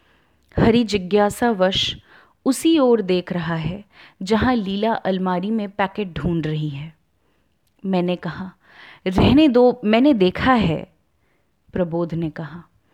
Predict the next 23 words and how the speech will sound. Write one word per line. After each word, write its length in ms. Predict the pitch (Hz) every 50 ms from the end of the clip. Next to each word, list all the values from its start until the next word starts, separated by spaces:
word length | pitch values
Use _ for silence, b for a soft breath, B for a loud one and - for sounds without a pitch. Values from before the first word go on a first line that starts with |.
| b b b b b b b b b 202
"बस 520 | 208 294 349 392 - - - - - - -
ध्यान 580 | 170 160 143 156 165 185 202 220 254 277 277 269
देने 260 | 247 240 240 240 247
की 180 | 233 269 262 240
बात 440 | 196 165 180 185 190 214 233 226 -
यह 360 | 180 165 175 196 220 240 214
है 260 | 190 185 190 220 254 269
कि 340 | 262 - 277 262 - - _ -
एक 340 | - 226 262 302 330 285 247
भी 200 | 220 247 262 262
दिन 360 | 220 202 226 247 269 285 269
भूलना 600 | 214 156 143 139 160 180 196 208 208 220 233 233
नहीं 320 | 220 196 175 160 165 165 156
है, 220 | 139 143 156 156 - _ _ B B B B B B B B B B
नहीं 280 | 190 196 196 202 240 262
तो 180 | 247 294 294 277
सारा 560 | - - - 254 226 233 262 277 294 294 277
कोर्स 520 | - - - 226 226 233 247 233 - -
disturb। 540 | 156 170 175 - - - 175 151 143 139 - - - - _ _ _ _ _ _ _ _ _ _ _ _ _ _ _ _ - 185
मैं 380 | 175 180 190 196 214 233 -
तो 180 | - 233 240 247
शाम 560 | 233 - - 196 190 190 190 202 214 233 240
को 340 | 220 - 196 196 214 262 269